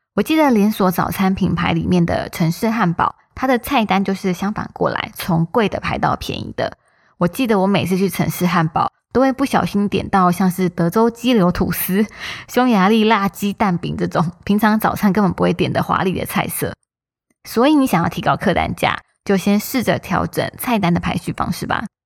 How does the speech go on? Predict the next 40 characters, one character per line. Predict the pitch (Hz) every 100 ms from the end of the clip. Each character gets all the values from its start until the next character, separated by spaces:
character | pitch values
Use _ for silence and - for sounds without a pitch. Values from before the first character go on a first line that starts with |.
| _ _ _ _ _ _ _ _ _ _
有 | - 185
些 | 269 311
餐 | 302 302
厅 | 294 294
涨 | - 226 -
价 | 226 185 170
可 | - 190
能 | 165 190
会 | 240
马 | 202 165
上 | 233 202
引 | 175 185
起 | - 151
全 | - 165
国 | 175 160
的 | 165
公 | 165 196 208
愤 | 202 175
挞 | - 180 -
伐， | - - - _ _ _ -
但 | 302
是 | 330
有 | 262
些 | - 214
餐 | - 214 220
厅 | 233 226
呢， | 208 208
却 | -
能 | 214 180
悄 | 180 170 175
悄 | 165
的 | -
涨 | - - 214
价， | - 180
不 | 175
被 | 196
人 | 151 -
家 | 127
发 | - 160
现。 | - - -